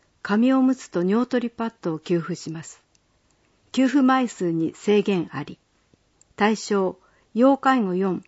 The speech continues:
または五に該当し、在宅で常時おむつが必要な方等。生活支援ショートステイ。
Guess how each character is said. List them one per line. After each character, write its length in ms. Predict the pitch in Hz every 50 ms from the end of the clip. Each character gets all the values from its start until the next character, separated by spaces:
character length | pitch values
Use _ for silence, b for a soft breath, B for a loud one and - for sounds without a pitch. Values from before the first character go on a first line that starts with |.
| _ -
ま 140 | 185 196 -
た 140 | - 220
は 180 | 196 180 170 180
五 140 | 185 233 254
に 160 | 240 208 180
該 200 | 185 185 190 185
当 200 | - 190 180 180
し、 300 | - - - 170 165 - b b b b b b b -
在 220 | 202 214 233 226
宅 300 | - 233 220 - 220 190
で 220 | 196 196 - - _ _ -
常 240 | 175 240 233 214 180
時 160 | - - -
お 120 | - 180
む 120 | 202 247 262
つ 160 | - - 196
が 120 | 180 165
必 300 | 156 - _ - - 208
要 140 | 208 208 208
な 160 | 196 196 190
方 380 | - - 190 - 190 175 - - _
等。 300 | - 165 143 - 185 170 _ _ _ _ _ _ _ _ _ _ _ _ _ _ _ _ _ _ _ _ _ _ _ _ _ _ _ _ _ _ _ _
生 260 | - - 254 269 262
活 280 | - 262 247 - 247
支 180 | 226 - - 240
援 200 | 208 170 170 156
シ 140 | - - 220
ョ 80 | 226 226
ー 20 |
ト 180 | - - 208 190
ス 120 | - -
テ 320 | - 202 180 156 -
イ。 20 | -